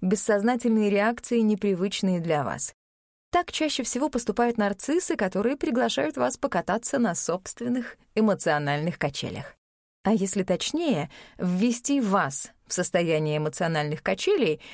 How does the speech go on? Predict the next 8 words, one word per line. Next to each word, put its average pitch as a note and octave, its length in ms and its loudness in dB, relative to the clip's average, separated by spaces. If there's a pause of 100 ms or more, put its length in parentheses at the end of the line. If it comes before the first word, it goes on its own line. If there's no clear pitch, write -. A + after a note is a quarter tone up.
(200)
и B3+ 120 -2
покататься C#4+ 500 0
на F4 140 2
ваших F#3 480 0
ярких G3+ 480 0
пограничных F3 720 0
эмоциях. B2+ 480 -4 (1000)
Страдальцы. G#3+ 760 0